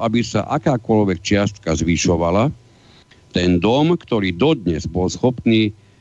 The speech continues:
vďaka všetkým tým nešťastným prvkom v zákonoch, e, vydolovať, tak povediac,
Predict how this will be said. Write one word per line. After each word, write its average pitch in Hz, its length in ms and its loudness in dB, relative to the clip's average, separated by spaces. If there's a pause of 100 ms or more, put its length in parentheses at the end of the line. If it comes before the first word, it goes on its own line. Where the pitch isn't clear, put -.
(120)
vďaka 95 320 -2
všetkým 120 480 0
tým 90 200 -2
nešťastným 104 720 0
prvkom 92 520 0
v 80 80 -4
zákonoch, 110 760 0
e, - 760 -4
vydolovať, 113 800 0
tak 107 220 -6
povediac, 98 500 0